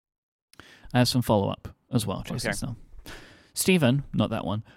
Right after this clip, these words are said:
Speaker 1: wrote in to let us know that there's a new I O S sixteen feature to add earnings reports to your
Speaker 2: Yep.
Speaker 1: calendar via the Stocks app.
Speaker 2: Yep, it's true. It's true. It, they, they're using, uh, one of the m-,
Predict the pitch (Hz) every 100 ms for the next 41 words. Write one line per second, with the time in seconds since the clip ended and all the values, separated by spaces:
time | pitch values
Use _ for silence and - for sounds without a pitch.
0 | - 131 131 117 117 143 131 127 123 -
1 | 135 120 110 117 120 123 117 123 127 165
2 | 208 175 170 160 156 - - - 143 156
3 | - 120 135 - 101 - 123 123 127 -
4 | 143 175 175 131 - 113 - 104 - -
5 | - 127 120 - 180 165 131 110 113 123
6 | 123 143 139 160 - 220 - 170 131 -
7 | - _ _ _ _ - 131 151 - 143
8 | - - 175 151 143 - 123 - 156 139
9 | 117 143 131 147 151 151 160 156 170 175
10 | 156 156 147 165 180 160 160 147